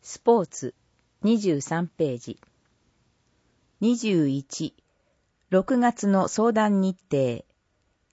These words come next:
二十四ページ。二十二、風流印字。二十五ページ。二十三、特別定額給付金。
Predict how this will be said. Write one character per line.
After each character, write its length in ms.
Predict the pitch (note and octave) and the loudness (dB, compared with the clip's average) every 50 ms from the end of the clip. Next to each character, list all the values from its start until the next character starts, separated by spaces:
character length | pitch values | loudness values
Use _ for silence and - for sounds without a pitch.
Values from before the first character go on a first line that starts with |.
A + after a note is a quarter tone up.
| _ _ _ | _ _ _
二 160 | G#3 A3+ B3+ | -2 -2 -2
十 280 | A3+ - G#3 F3 D3+ C#3 | 0 0 0 2 2 2
四 200 | C#3 D#3+ G3 G3+ | 2 2 0 0
ペ 300 | F#3+ - G3+ F#3 E3 C#3 | -2 -2 -2 -2 0 -2
ー 40 | B2 | -2
ジ。 240 | - A2 G#2 - _ _ _ _ _ _ _ _ _ _ _ _ _ _ _ _ _ _ _ _ _ _ _ _ _ | -6 -10 -14 -14 _ _ _ _ _ _ _ _ _ _ _ _ _ _ _ _ _ _ _ _ _ _ _ _ _
二 180 | - G3+ A3 A#3 | -2 0 0 0
十 300 | G#3 G3 F3+ D3 C3 B2 | 0 0 -2 -2 -2 -4
二、 240 | B2 C3+ C#3 G#3+ - _ _ _ _ _ _ _ _ _ | -6 -6 -6 -8 -10 _ _ _ _ _ _ _ _ _
風 240 | - A#3+ A#3+ C4 A#3+ | -4 -2 0 0 0
流 240 | A#3 A#3 A3+ A3 G#3+ | 0 0 0 0 0
印 280 | G#3 G#3 F3+ D#3+ C#3+ | 0 0 -2 -4 -4
字。 220 | B2 - C3 - - _ _ _ _ _ _ _ _ _ _ _ _ - | -6 -10 -12 -14 -14 _ _ _ _ _ _ _ _ _ _ _ _ 0
二 160 | A3 A#3+ A#3 | 0 0 0
十 280 | A3 G#3+ F#3 D3+ C3+ B2 | 0 0 -2 -2 -2 -4
五 180 | - C#3 C3 | -4 -8 -8
ペ 280 | - - F#3 E3+ D3+ C3+ | -4 -2 -2 0 0 -2
ー 40 | B2+ | -4
ジ。 200 | - - - - _ _ _ _ _ _ _ _ _ _ _ _ _ _ _ _ _ - | -10 -14 -18 -18 _ _ _ _ _ _ _ _ _ _ _ _ _ _ _ _ _ -2
二 160 | G#3+ A#3+ B3 | -2 -2 0
十 280 | - A3 F3+ D3+ C#3 | 0 0 -2 -2 -2
三、 400 | B2+ - - D3+ C#3+ C#3+ C#3+ - - _ _ _ _ _ _ _ _ _ _ _ _ _ _ _ _ _ _ | -4 -6 -6 -6 -4 -4 -6 -8 -12 _ _ _ _ _ _ _ _ _ _ _ _ _ _ _ _ _ _
特 240 | - G#3 G#3 - C4 | -2 -2 0 0 0
別 300 | B3+ C4+ B3+ - A3+ A3 | 2 2 0 0 -4 -6
定 240 | - G#3 G#3 G#3 G#3 | -2 0 0 2 2
額 360 | G3 F#3+ F#3 - - E3+ E3 | 0 0 -2 -2 -2 -4 -4
給 260 | - - G3+ G3+ G#3 | -4 -2 -2 -2 0
付 180 | F#3+ - F3 D#3+ | -2 -4 -6 -6
金。 400 | - - D#3+ D#3 D3 C#3+ - | -4 -4 -2 -2 -2 -4 -6